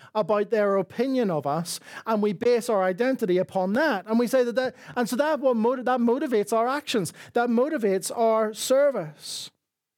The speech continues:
And we're told by so many voices to go inward, to discover what our identity is and who we are.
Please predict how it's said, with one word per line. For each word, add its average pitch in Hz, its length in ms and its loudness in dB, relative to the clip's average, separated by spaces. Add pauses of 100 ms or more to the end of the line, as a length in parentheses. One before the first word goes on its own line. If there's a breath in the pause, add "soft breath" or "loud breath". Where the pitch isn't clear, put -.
(1160 loud breath)
And 226 80 2
we're 233 120 2
told 254 480 0
by 190 200 0
so 233 260 0
many 226 300 2
voices 196 560 0
to 202 100 -4
go 202 260 0
inward, 226 540 0 (300 loud breath)
to 240 120 0
discover 220 840 -2 (720)
what 214 220 2
our 202 120 2
identity 208 600 0
is 190 220 2
and 185 320 -2
who 233 240 -2
we 214 180 4
are. 180 520 -2